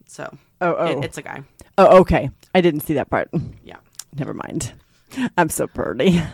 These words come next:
Speaker 1: You, you are so pretty. My best friend's so pretty.
Speaker 2: Anyways, we, we'll get back to, okay.
Speaker 1: Yes.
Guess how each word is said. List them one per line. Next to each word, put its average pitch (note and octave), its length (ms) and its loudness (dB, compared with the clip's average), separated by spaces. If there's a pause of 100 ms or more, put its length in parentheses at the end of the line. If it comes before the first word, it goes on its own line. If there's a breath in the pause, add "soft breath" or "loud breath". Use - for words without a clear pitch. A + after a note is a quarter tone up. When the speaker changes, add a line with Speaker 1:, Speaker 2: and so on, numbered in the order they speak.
(200)
Speaker 1:
You, D#4+ 400 2 (160)
you B3+ 140 -10
are F#3+ 140 0
so A3+ 260 -6
pretty. G3 960 -6
My G3+ 200 -6
best C#4+ 380 -6
friend's G#3 340 -6
so G#3 120 -16
pretty. G3 1040 -14 (640 loud breath)
Speaker 2:
Anyways, F#3 720 0 (500 loud breath)
we, B3+ 1120 -4
we'll G3+ 140 -4
get F3 140 -6
back E3+ 140 -4
to, - 200 -12
okay. E3+ 200 -6 (380)
Speaker 1:
Yes. - 320 -8